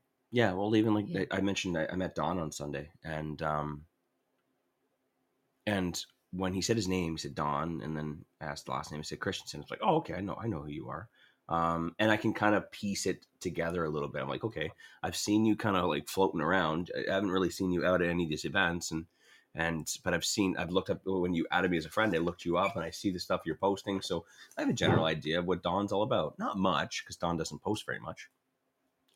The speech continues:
Speaker 1: but I have a general idea of who he is, and then I can kind of make some connections, and I can be like, "Oh, wait a second, didn't, aren't you the guy that did this?" Or like, "Hey, you know, I saw that you were, you know, buying a property yesterday." You know what I mean? You can,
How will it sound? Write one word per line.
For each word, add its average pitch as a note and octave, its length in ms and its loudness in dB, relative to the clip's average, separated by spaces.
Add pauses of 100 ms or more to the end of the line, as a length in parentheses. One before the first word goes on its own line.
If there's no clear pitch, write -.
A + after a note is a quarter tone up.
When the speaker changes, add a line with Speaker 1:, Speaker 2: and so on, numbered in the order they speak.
(340)
Speaker 1:
but G#2+ 80 2
I C3 40 6
have C#3 80 6
a C3+ 60 4
general G2 320 6
idea E2 240 4
of D2+ 80 0
who F2+ 120 2
he D#2 140 4
is, G2+ 180 2
and G2+ 100 0
then F#2+ 80 2
I F#2 60 2
can F#2+ 140 -4
kind F#2 140 -2
of F#2 80 2
make F2+ 120 2
some G2+ 140 -2
connections, G#2+ 560 -4
and D#2 80 -2
I D2+ 40 -2
can - 100 -6
be E2+ 80 2
like, F#2 160 -2
"Oh, D3 140 2
wait E3 160 0
a - 20 -6
second, D2+ 400 -4
didn't, B2+ 200 0
aren't B2+ 180 2
you F3 80 4
the D#3+ 100 4
guy C3 220 6
that B2+ 180 2
did A2+ 180 2
this?" A2 340 0
Or E2 120 4
like, E2 180 2 (300)
"Hey, F2 260 0 (400)
you G2+ 100 4
know, F2+ 220 6
I G#2+ 80 2
saw B2+ 240 4
that B2+ 100 0
you B2 140 4
were, B2 260 8
you A2+ 120 2
know, A#2+ 180 4
buying A#2+ 280 2
a C3+ 60 -2
property A2 360 0
yesterday." C#2 460 0 (320)
You - 80 -14
know D#2 80 -2
what F#2 40 0
I F2 40 2
mean? F2 200 2
You F2+ 160 0
can, E2+ 220 -4